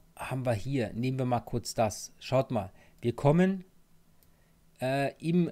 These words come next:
Bereich der Zinsen, äh, ganz klar, äh, hier mit diesem, mit diesem, mit diesem, äh, Chart, was wir hier sehen, ist, wenn wir uns das mal beispielsweise auf Jahresbasis anschauen, ähm,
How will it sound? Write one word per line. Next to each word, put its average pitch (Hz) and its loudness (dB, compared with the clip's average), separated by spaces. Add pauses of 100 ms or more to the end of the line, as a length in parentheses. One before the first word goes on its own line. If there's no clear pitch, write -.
Bereich 131 2
der 127 2
Zinsen, 170 2 (640)
äh, 120 -4
ganz 147 0
klar, 143 2
äh, 123 -8
hier 143 0
mit 123 -10
diesem, 123 -6
mit 117 -10
diesem, 120 -10
mit 120 -10
diesem, 123 -10
äh, 107 -10
Chart, 139 -2
was 123 -6
wir 143 -4
hier 123 -4
sehen, 127 -2
ist, 131 -6
wenn 120 -4
wir 117 -6
uns 123 -10
das - -8
mal 127 -4
beispielsweise 123 -4
auf - -10
Jahresbasis 123 -2
anschauen, 107 -6 (640)
ähm, 120 -4